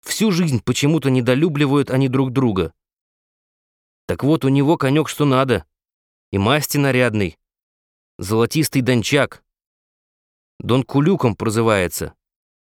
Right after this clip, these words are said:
Повезло Бастону. Холит коня Бастон. А как иначе? Должен на коне выглядеть молодцом.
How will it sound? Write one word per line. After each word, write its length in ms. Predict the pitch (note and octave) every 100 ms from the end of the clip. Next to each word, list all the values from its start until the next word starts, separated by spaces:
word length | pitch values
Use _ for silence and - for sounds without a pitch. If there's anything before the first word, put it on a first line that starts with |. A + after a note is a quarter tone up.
| _ _ _ _ _ _ _ _ _
Повезло 480 | G2+ D3 B2 B2 C3+
Бастону. 580 | C3 - A2+ G2 E2 - _ _ _ _ _ _ _ _ _
Холит 520 | - - C3+ D#3 -
коня 280 | - C3+ A#2
Бастон. 500 | G#2 F#2+ - F#2+ D#2 _ _ _ _ _ _ _ -
А 140 | C3+
как 240 | C#3 C3 A#2
иначе? 440 | A2+ G2 - - _ _ _ _ _ _ _ _ _ -
Должен 560 | F#2+ D#3 E3+ D#3 E3
на 80 | D3+
коне 320 | D#3 C#3 D#3
выглядеть 480 | C#3 D#3 D3 C#3 C3
молодцом. 580 | C#3 C3+ - C3+ C#3